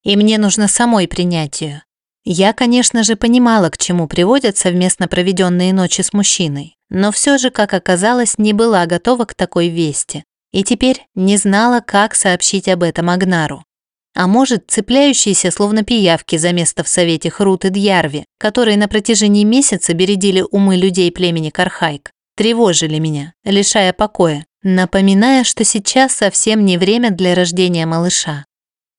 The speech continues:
"Диса, пришли Давина с Лияль, ждут вас в зале", прервала мои тягостные мысли Тира, не останавливаясь, подхватила мешок с вещами, понесла его в новую комнату.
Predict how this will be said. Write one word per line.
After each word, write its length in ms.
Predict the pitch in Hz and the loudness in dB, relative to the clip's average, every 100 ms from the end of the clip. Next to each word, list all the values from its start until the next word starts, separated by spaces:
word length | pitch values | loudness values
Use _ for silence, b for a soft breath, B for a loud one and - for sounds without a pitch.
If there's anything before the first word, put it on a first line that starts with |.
| _ _ _ _ _ _ | _ _ _ _ _ _
"Диса, 460 | 226 262 262 - 156 | -2 2 2 0 -2
пришли 460 | 233 269 - 277 269 | 0 0 0 -2 0
Давина 440 | 247 269 254 208 | 0 2 0 0
с 120 | - | 0
Лияль, 400 | 190 175 156 151 - _ 220 | 0 0 -2 -4 -14 _ -4
ждут 360 | 208 269 277 | 0 2 2
вас 220 | 240 226 | 0 -2
в 80 | 208 | -2
зале", 400 | 208 208 175 151 - _ _ - | 0 2 0 -4 -12 _ _ -4
прервала 560 | 165 170 170 180 240 | 0 2 2 2 2
мои 260 | 277 233 226 | 2 2 0
тягостные 580 | - 202 190 185 202 196 | 0 0 0 -2 0 2
мысли 360 | 190 180 208 208 | 2 0 -2 -4
Тира, 420 | - 185 139 147 _ - | -2 -2 -2 -10 _ -6
не 160 | 185 | -2
останавливаясь, 800 | 190 196 226 240 269 233 185 175 | 0 0 0 2 2 2 2 0
подхватила 520 | - - 220 208 226 220 | -2 -4 -4 0 0 2
мешок 380 | 233 - 175 | 0 0 -4
с 120 | - 170 | -4 -4
вещами, 520 | 160 - 160 147 151 - | -4 -2 -4 -6 -10 -4
понесла 380 | 185 202 - 254 | 0 0 2 2
его 220 | 214 196 | 2 0
в 60 | |
новую 320 | 185 175 170 180 | 0 0 0 -2
комнату. 560 | - 185 151 139 - | -2 -2 -4 -8 -16